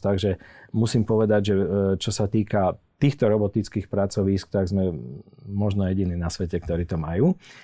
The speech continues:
A budeme v tom pokračovať, len počas pandémie v minulom roku sme sa museli správať veľmi skromne. Nebolo, nebola nejaká téma obrovské investície alebo skúšať niečo nové.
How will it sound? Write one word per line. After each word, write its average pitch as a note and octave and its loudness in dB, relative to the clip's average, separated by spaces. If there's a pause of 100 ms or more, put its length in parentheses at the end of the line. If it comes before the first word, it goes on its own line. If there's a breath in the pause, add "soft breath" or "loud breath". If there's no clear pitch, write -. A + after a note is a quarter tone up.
(260 loud breath)
A G2+ 2
budeme A#2 4
v G2+ -2
tom G2+ 0
pokračovať, A#2+ 2
len A2+ 4 (240)
počas C3+ 0
pandémie A#2 2
v G#2+ 0
minulom G#2+ 4
roku A2+ 2 (320 loud breath)
sme A2 2
sa A2 0
museli G#2+ 2
správať G#2 2
veľmi G#2 4
skromne. F#2+ 0 (160)
Nebolo, A2+ 4 (560)
nebola B2+ 4
nejaká A2 -2
téma G#2+ 2 (160)
obrovské G#2+ 2
investície G2 0
alebo F2+ 0
skúšať G2+ -2
niečo F#2 0
nové. G2 0